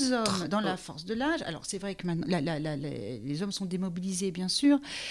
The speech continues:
Speaker 1: mais on se demande comment cet endroit, alors vous nous l'expliquiez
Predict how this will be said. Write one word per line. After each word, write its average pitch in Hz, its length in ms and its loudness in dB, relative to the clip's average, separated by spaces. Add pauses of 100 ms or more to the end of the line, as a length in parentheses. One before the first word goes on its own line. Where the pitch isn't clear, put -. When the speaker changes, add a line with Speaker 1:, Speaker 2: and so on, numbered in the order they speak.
(320)
Speaker 1:
mais 208 300 4
on 240 100 6
se - 180 0
demande 277 480 4
comment 240 320 0
cet - 280 -4
endroit, 240 600 0 (200)
alors 202 160 -4
vous 202 120 -2
nous 214 340 0
l'expliquiez 247 800 0